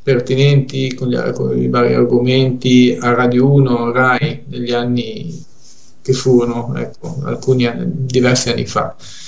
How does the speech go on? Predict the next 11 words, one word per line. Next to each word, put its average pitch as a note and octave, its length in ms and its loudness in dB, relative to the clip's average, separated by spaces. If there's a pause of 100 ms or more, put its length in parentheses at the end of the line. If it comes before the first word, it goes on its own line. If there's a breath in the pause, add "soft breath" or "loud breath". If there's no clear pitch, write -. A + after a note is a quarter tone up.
(240 loud breath)
Era, B2 720 -2
quando C3 180 -4
c'era C3+ 260 0
lui, C3 500 -6
immediatamente C3+ 760 -2
mi B2+ 120 -2
sintonizzavo B2+ 720 2
su - 180 0
Radio C3 320 2
uno, A#2+ 160 -6
perché - 440 -10